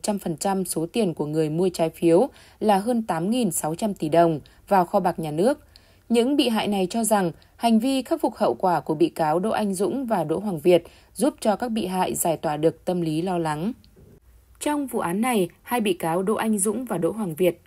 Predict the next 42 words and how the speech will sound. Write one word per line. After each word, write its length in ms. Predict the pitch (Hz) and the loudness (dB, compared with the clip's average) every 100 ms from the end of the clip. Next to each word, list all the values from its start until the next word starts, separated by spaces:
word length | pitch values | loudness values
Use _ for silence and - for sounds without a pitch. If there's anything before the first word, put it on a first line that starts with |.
| - | 0
cùng 220 | 214 190 | 2 2
với 220 | 180 175 | 2 2
tám 240 | 190 165 196 | 0 -4 -4
bị 140 | 240 | -6
cáo 300 | - 160 165 | -6 -6 -4
thuộc 260 | - 220 - | -6 -8 -4
Tân 120 | 202 | -6
Hoàng 220 | 196 160 | -4 0
Minh 240 | 190 202 175 - - - | 0 0 -2 -8 -16 0
và 240 | 214 208 | 2 2
năm 220 | 214 254 | 0 -2
bị 120 | 226 | -4
cáo 200 | 175 160 | -4 -6
khác 300 | 160 262 320 - _ _ | -6 -2 -2 -4 _ _
bị 200 | - 233 | -4 -2
Viện 200 | 208 202 | -2 -2
Kiểm 260 | 208 190 143 | -2 -2 0
sát 220 | 247 294 | -2 -4
truy 140 | - | -6
tố 260 | 220 170 165 | -2 0 0
về 140 | 208 175 | -2 0
tội 240 | 190 185 - - - | 2 0 0 -8 -8
lừa 200 | 214 226 | 2 4
đảo 240 | 196 180 147 | 4 0 -2
chiếm 260 | - 165 | -4 -2
đoạt 120 | 226 220 | -4 -4
tài 120 | 165 | -2
sản 320 | - 185 151 143 _ - | 0 0 -2 -6 _ -6
theo 120 | 285 | -4
quy 160 | 285 269 | -2 -4
định 260 | 240 - | -4 -4
tại 160 | - 180 | -4 -2
Điều 240 | 170 175 | 0 0
một 180 | 165 160 | 0 -4
trăm 180 | - 202 | -6 -4
bảy 100 | 185 | -2
mươi 80 | 147 | -2
tư, 280 | 190 208 196 - - | 0 0 0 -4 -6
khoản 260 | 185 143 | -6 -4
bốn, 280 | 147 151 220 | -2 -2 -2
điểm 200 | 214 190 | -4 -4
A, 280 | - 180 175 | -4 -4 -4